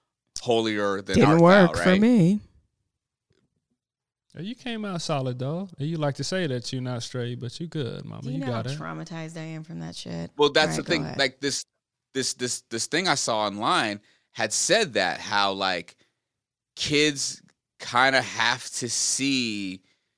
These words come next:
Speaker 1: your parents have disagreements
Speaker 2: Yeah.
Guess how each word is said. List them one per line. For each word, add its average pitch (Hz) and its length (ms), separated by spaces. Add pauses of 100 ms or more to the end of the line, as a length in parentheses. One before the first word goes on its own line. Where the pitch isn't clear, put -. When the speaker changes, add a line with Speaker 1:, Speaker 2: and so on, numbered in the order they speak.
(220)
Speaker 1:
your 110 180
parents 107 480
have 101 260
disagreements 87 960
Speaker 2:
Yeah. 349 160